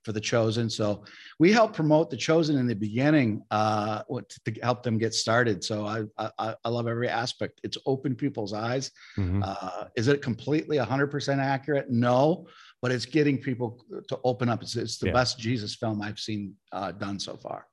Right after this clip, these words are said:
Speaker 2: Well, if it gets them to crack the Bible open and start to read it, that's, they've done
Speaker 1: Yep.
Speaker 2: their job, right?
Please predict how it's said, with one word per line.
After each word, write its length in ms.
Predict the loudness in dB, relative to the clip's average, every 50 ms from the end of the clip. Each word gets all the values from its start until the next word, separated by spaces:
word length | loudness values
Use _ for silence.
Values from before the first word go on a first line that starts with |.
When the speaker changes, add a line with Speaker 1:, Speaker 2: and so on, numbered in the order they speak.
| _ _ _ _ _ _
Speaker 2:
Well, 100 | 8 8
if 100 | 8 8
it 80 | 6 8
gets 200 | 8 8 8 8
them 180 | 8 10 10 10
to 140 | 8 6 4
crack 300 | 6 6 6 6 6 2
the 80 | 2
Bible 400 | 4 4 6 6 4 4 4 4
open 400 | 4 4 4 2 0 -2 -2 -4
and 100 | -4 0
start 180 | 2 2 2 2
to 80 | 0 -2
read 200 | 0 0 2 2
it, 160 | 2 0 0
that's, 200 | 0 -2 -2 -2 2 2
they've 120 | 2 4
done 120 | 6 4 4
Speaker 1:
Yep. 60 | 4
Speaker 2:
their 80 | 2 0
job, 300 | 2 2 4 4 2 0
right? 200 | 0 0 0 -2